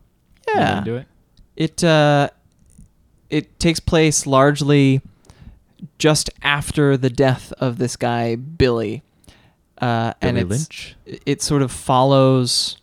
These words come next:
Speaker 1: these stories about his life as told by the people who he knew and who loved him.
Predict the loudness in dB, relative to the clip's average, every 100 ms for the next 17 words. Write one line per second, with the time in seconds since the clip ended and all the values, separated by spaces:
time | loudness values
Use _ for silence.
0 | _ _ _ _ _ _ _ _ -4 -2
1 | -2 -2 0 2 2 2 2 2 4 0
2 | 2 2 4 2 0 -2 -2 -2 0 0
3 | 2 -2 -2 -2 -4 -4 _ _ _ _
4 | _ _ _ _ -6 0 2 2 0 -4
5 | -4 0 2 2 0 -4 -2 0 0 0
6 | -6 -4 -6